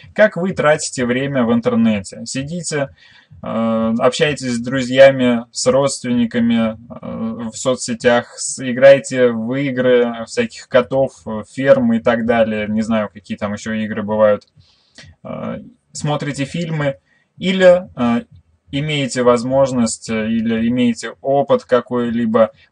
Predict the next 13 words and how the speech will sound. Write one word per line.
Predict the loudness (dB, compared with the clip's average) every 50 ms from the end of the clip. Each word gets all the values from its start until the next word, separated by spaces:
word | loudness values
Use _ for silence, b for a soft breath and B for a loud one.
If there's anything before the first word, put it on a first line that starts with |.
| b -2
по | 2 4 4 6
заработку, | 6 8 8 8 8 4 2 0 -6 -6 -8 -6
по | 0 2 2
возможности | 2 2 0 0 0 0 -2 -2 -4 -8 -6 -8 -6
заработка, | -2 0 2 4 4 2 0 -2 -10 -6 -4 0 2 2 2 2 0 -2 -6 _ _ _ -18 -10
э, | -10 -10
сидя | -8 -4 -4 -4 -2 -4
у | -6
себя | -6 0 0 0 2
дома, | 2 0 -2 0 -2 -2 -2 -2 -2 -2 -4 -4
э, | -6
через | -8 -10 -8 -6 -6 -6 -8 -8 -10 -12 -16 -12
интернет, | -8 -6 -6 -4 -4 -4 -2 0 0 2 2 0 -2 -4